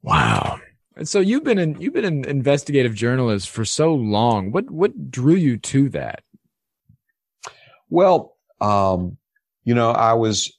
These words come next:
Speaker 2: the member of Congress I got, went to work for started the Watergate investigation. And I was kind of a gopher. And, uh, in, in those days, if you needed information, you, you had to go to the Library of Congress. And there were these massive stacks of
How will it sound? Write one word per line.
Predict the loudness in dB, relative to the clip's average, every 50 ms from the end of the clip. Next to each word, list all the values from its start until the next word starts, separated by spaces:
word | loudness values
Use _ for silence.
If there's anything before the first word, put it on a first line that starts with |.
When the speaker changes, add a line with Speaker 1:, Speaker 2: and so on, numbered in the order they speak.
| _ _
Speaker 2:
the | -12 -10 -10 -8 -4 0 2
member | 2 2 2 4 2 0
of | 0 2
Congress | 2 2 2 2 0 -4 0 0
I | 2 2 2
got, | 2 0 -2 -2 -2
went | -2 -2 -2 -2
to | -2 -2
work | -2 -2 -2 -2
for | -4 -4 -4
started | -4 -6 -2 0 2 2 2 0 0
the | -2 -2
Watergate | 0 0 0 0 -2 -4 -6 -8 -8 -8
investigation. | -10 -12 -12 -12 -12 -12 -12 -12 -12 -12 -12 -12 -12 -12 -10 -10 -10 -10
And | -10 -8 -8 -8
I | -6 -6
was | -4 -4 -6 -6
kind | -6 -4 -2 -2 -2
of | 0 -2
a | -4
gopher. | -4 -4 -4 -2 0 0 0 -2 -2 -4 -4 -4 -4 -4 -6
And, | -6 -8 -10 -12 -14 -18 _ _ _ _ _ _ _ _ _ _ -10
uh, | -10
in, | -6 -4 -4 -4 -4 -6 -8 _ -6
in | -4 -2
those | 0 0 0 0 0
days, | 0 0 0 2 0 0 -2 -4
if | -6 -6
you | -6 -6 -6 -6 -6
needed | -6 -4 -4 -2 -2 -2 -2
information, | -4 -4 -4 -6 -6 -4 -4 -4 -4 -6 -6 -6 -6 -6
you, | -6 -6 -8 -8 -8 -8
you | -8 -6
had | -6
to | -6 -4
go | -4 -4 -4
to | -4 -6
the | -6
Library | -8 -6 -4 0 0 0 0 -2 -4 -4 -4 -4 -6
of | -8 -10
Congress. | -10 -8 -6 -6 -6 -6 -8 -10 -10 -12 -12 -12
And | -12
there | -10 -10
were | -10
these | -10 -10 -12 -12 -12
massive | -10 -8 -6 -6 -4 -4 -4 -4 -6 -8 -10 -8
stacks | -8 -8 -8 -6 -4 -4 -2 -2 -2 -4 -6 -8 -12 -12
of | -12 -14